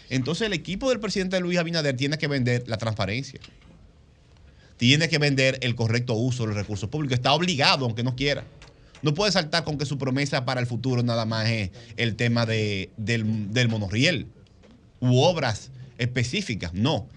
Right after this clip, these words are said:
El tema de la transparencia y el uso correcto de los recursos públicos es un pilar fundamental de la campaña del presidente. Por lo tanto, todos los funcionarios están al-, obligados a alinearse con eso o le van a hacer daño al presidente. Entonces, yo creo que más que para otra cosa,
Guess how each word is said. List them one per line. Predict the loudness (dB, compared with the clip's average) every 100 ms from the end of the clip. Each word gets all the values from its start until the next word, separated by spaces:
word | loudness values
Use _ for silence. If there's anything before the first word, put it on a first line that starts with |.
| -12 -4
El | -2
tema | 0 0
de | 0
la | 0
transparencia | -2 -2 -2 0 -2 0
y | 0 2
el |
uso | 0 0 -4 -2
correcto | 0 0 -2 -4
de | -2
los | -2
recursos | -2 -4 -6 -4
públicos | -2 0 -2 -2 -6 -8 -18 -4
es | 0 0 -2 -6
un | -4 -2
pilar | 0 2 2 0
fundamental | -4 -2 0 0 2 0 2
de |
la | -2
campaña | 0 0 0 0
del | 0
presidente. | -2 -4 -4 -4 -8 -14 -20 -20 -20 -20 -20 -20 -18 -4
Por | -2
lo | -2 -2
tanto, | -2 -2
todos | -6 0 4 4
los | 2
funcionarios | -4 -2 0 0
están | 2 0 4
al-, | 2 0 -8
obligados | -4 0 0 2 2 4 2
a |
alinearse | 2 0 0 2 0 -2
con | -2 0
eso | 0 -2 -8 -6
o | 0 2
le | 4
van | 2
a |
hacer | 2 0
daño | 0 0
al | -2
presidente. | -2 -2 -2
Entonces, | -2 -4 -4
yo | -2
creo | -2
que | -2 -4
más | -4
que | -4
para | -2 -2
otra | -2 -4
cosa, | -4 -4